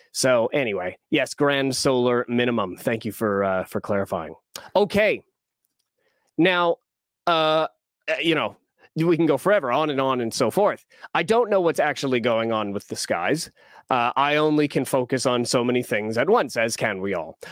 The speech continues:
All I know is this. I smell nonsense somewhere.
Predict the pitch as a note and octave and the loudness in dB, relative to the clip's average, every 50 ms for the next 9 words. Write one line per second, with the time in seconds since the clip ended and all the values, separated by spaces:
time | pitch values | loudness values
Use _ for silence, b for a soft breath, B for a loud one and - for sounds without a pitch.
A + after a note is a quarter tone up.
0 | B B D#3 F3 G#3+ A#3 B3 A#3 A3+ A3 G#3+ G#3 F3 C#3+ D3+ D3+ - - - - | B B 2 4 4 4 4 4 4 4 4 4 2 2 0 -2 -2 -4 -8 -10
1 | - - _ _ _ _ _ _ _ _ _ - G#2 B2 C3+ C#3+ D3+ D3+ D3 C#3+ | -12 -16 _ _ _ _ _ _ _ _ _ -4 -2 0 2 2 2 0 0 0
2 | - - - C#3+ D3 D3 D3 D3 D3 C#3+ D3 D3 D3+ D3+ - - - D3+ D3+ D3+ | -2 -2 0 2 2 2 2 2 2 2 2 2 0 0 -2 0 0 0 0 0
3 | C#3+ - - - - E3+ E3+ E3+ D#3 C3+ A#2+ G#2 F2 E2 D#2+ | -2 -4 -4 -2 0 0 0 0 0 0 0 -2 -4 -6 -12